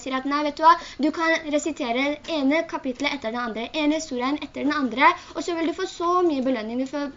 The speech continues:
vil få belønning for å lese tjue Koran. Ja, alhamdulillah, vi får så mye belønning, men husk at denne belønningen, den fører deg ikke inn i Jannah. Du kan vær så god lese den ene suraen etter den andre. Ja, du vil få belønning. Den, eh, på en måte vektskålen med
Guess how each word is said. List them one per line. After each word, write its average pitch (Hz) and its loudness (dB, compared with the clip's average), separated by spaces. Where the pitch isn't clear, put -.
vil 269 -2
få 294 -6
belønning 254 -2
for 285 -4
å 294 0
lese 277 -4
tjue 294 -2
Koran. 208 -4
Ja, 254 2
alhamdulillah, 262 0
vi 254 -4
får 381 -2
så 349 -2
mye 247 -2
belønning, 233 -2
men 277 4
husk 339 -2
at 294 0
denne 262 2
belønningen, 247 -2
den 269 -2
fører 220 -6
deg 220 -8
ikke 240 -12
inn 208 -10
i 208 -8
Jannah. 208 -14
Du 285 2
kan 330 2
vær 294 0
så 349 -4
god 339 4
lese 269 0
den 285 -4
ene 247 -2
suraen 240 -6
etter 247 -10
den 226 -8
andre. 226 -6
Ja, 302 4
du 269 0
vil 370 4
få 285 -4
belønning. 226 -2
Den, 285 2
eh, 240 -6
på 240 -4
en - 2
måte 254 -2
vektskålen 247 -2
med 262 -2